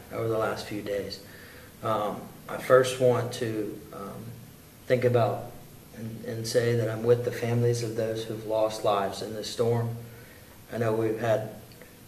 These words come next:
uh, double-digit deaths during the storm. It's been a deadly, deadly storm. Um, and as the, you know, the tragedy started coming in, it, it absolutely broke my heart.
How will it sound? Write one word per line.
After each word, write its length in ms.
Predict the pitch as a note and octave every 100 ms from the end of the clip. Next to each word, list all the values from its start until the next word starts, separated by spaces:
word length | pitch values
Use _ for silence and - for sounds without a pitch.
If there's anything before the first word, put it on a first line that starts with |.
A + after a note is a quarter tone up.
| -
uh, 120 | G2
double-digit 640 | G2+ B2 B2 B2 A#2+ A2+ A2
deaths 400 | G#2 G#2 - - - -
during 220 | A2+ A2+ A2
the 80 |
storm. 400 | G2+ - A2+ A2
It's 100 | G#2
been 160 | - A2
a 60 | G#2+
deadly, 420 | A#2 A2+ A2+ A2
deadly 380 | A2+ G#2+ G#2+ G#2+
storm. 480 | - A#2+ A#2+ A#2 A#2+ - - - - - -
Um, 420 | A2+ A#2 A2+ A2
and 140 | A2+ A#2+
as 260 | B2+ A#2+
the, 380 | C3 A#2 A2 - - - -
you 140 | - B2
know, 100 | A2+
the 120 | -
tragedy 520 | - B2 B2+ B2+ A#2+
started 440 | A#2 B2+ A2+ A#2 A2+
coming 340 | B2+ A#2+ A#2
in, 240 | A#2+ A2+
it, 160 | G#2+ G2+ - -
it 140 | A2 A2
absolutely 580 | A2+ A2+ - C3 B2+ B2
broke 280 | A2+ A2+ G#2+
my 80 |
heart. 360 | A2 A#2 A#2